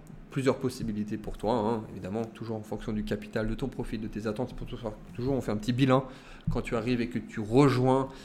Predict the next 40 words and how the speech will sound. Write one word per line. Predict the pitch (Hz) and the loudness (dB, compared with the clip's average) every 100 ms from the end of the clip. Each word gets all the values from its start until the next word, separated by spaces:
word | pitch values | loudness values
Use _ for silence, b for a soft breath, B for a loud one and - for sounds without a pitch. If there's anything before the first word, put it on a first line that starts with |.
| B B - | B B -4
euh, | 104 101 101 101 101 98 98 | 0 2 2 0 -2 -4 -4
quand | 95 | -6
tu | - 104 104 | -6 -4 -2
rejoins, | 110 107 131 | 0 2 2
en | 151 | 2
fait, | 110 | 0
tous | 98 101 101 98 | -4 -6 -6 -4
les | 101 | -4
différents | 104 - 104 | -2 0 0
membres, | 135 98 92 | 0 -2 -8
quand | - | -8
tu | - 104 | -8 -6
rejoins | 101 104 | -4 0
nos | 120 | 0
clients | 139 110 113 - - | 0 0 -2 -4 -12
sur | - 104 101 | -8 -4 -4
la | 98 | -4
partie | 101 - 127 | -2 -2 0
premium, | - 104 107 - | -2 0 0 0
la | - | -6
partie | - - 110 | -8 -4 -2
gestion. | 113 - 143 151 B B B B B - | -2 0 0 0 B B B B B 0
Et | |
à | 117 | 0
ce | 107 | 0
moment-là, | 110 117 151 | 2 6 6
on | 117 | 6
va | 117 120 | 6 6
vraiment | 117 123 156 | 6 4 4
travailler | 151 120 127 | 4 4 6
ensemble. | 127 110 98 98 | 6 2 -2 -4
Donc | 101 | 2
là, | 127 | 4
c'est, | 127 117 | 4 2
je, | 104 104 | 0 -2
je, | 98 104 101 101 | -2 0 0 0
je | 101 | -2
veux | 104 | -6
pas | - 127 123 | -2 2 2
de, | 104 104 101 | 2 0 0